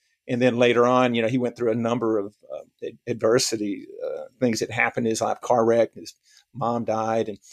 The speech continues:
he was over, he was able to overcome them. And, uh, and he was only one of fourteen pitchers in history of throwing two no-hitters or more at the major league level.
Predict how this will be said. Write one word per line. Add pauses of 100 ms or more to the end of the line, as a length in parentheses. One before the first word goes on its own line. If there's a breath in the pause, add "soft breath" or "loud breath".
(200 loud breath)
he
was
over, (180)
he
was
able
to
overcome
them. (160)
And,
uh,
and (140)
he
was
only
one
of
fourteen
pitchers
in
history
of
throwing (160)
two
no-hitters
or
more
at
the
major
league
level.